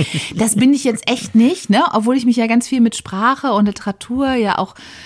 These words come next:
Speaker 2: äh, beruflich quasi beschäftigt habe. Trotzdem, mir fällt das echt nicht so leicht, Sachen zu reimen. Das ist nichts, was so direkt zu mir kommt. Aber es ist echt dieses Diss-Thema gewesen.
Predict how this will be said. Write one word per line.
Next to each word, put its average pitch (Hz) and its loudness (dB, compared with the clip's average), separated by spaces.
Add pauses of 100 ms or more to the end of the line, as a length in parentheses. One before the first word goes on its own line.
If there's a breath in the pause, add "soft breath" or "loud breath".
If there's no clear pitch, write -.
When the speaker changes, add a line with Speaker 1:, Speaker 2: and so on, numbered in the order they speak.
(220 loud breath)
Speaker 2:
äh, 202 -4
beruflich 202 -4
quasi 214 0
beschäftigt 254 -4
habe. 233 0
Trotzdem, 233 -2
mir 220 2
fällt 240 -2
das 226 -2
echt - -6
nicht 269 0
so 247 2
leicht, 220 0
Sachen 214 0
zu - -2
reimen. 190 2 (380 loud breath)
Das 214 4
ist 226 2
nichts, 262 0
was 233 -2
so 220 2
direkt 214 0
zu 269 2
mir 214 4
kommt. 208 0
Aber 214 0
es 214 -6
ist - -6
echt 277 -6 (420 loud breath)
dieses 220 0
Diss-Thema 180 0
gewesen. 170 0